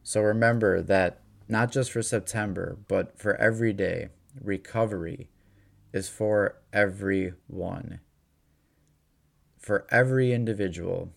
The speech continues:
for every family, for every community, and for every professional who's trying to help make that happen.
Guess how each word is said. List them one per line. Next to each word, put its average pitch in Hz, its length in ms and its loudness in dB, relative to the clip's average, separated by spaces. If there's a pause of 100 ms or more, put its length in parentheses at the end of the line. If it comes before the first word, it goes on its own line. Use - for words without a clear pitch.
(420)
for - 380 -2
every 131 340 2
family, - 600 -8
for - 260 -8
every 127 360 2
community, - 680 -8 (100)
and 92 180 -10
for - 300 -6
every 117 600 2 (360)
professional 101 840 -4
who's 98 200 -6
trying 92 380 -4
to - 160 -8
help 87 420 -8
make 90 420 -8
that 85 320 -4 (280)
happen. - 540 -10